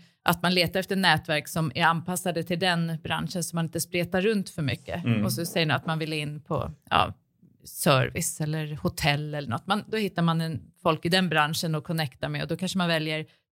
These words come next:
Speaker 1: två personer att knyta kontakt med just den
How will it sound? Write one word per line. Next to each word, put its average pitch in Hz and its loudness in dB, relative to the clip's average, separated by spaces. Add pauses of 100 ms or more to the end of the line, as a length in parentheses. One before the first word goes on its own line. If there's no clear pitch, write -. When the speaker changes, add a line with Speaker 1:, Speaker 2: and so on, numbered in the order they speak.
(140)
Speaker 1:
två 170 4
personer 156 -2
att 147 -10
knyta 156 0
kontakt 156 -2
med 160 2
just 156 -2
den 151 0